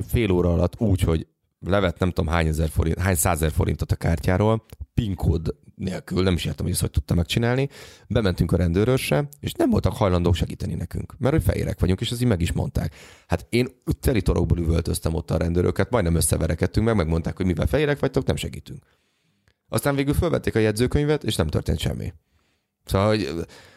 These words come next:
borzasztó egy hely ebből a szempontból, viszont meg gyönyörű. Tehát, hogyha mondjuk valaki teheti, és nyilván nagyon óvatosan, meg nagyon figyelmesen, de menjen el Fokföldre, mert az elképesztően szép.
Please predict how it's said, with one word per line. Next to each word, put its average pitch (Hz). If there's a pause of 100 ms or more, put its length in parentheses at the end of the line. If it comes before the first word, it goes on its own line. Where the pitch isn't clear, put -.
(180)
borzasztó 101
egy 80
hely 82
ebből 85
a 85
szempontból, 107
viszont 120
meg 120
gyönyörű. 98 (200)
Tehát, 87
hogyha 90
mondjuk 95
valaki 110
teheti, 92 (340)
és -
nyilván 85
nagyon 82
óvatosan, 82
meg 76
nagyon 82
figyelmesen, 104
de 123
menjen 90
el 82
Fokföldre, 85
mert 87
az 85
elképesztően -
szép. -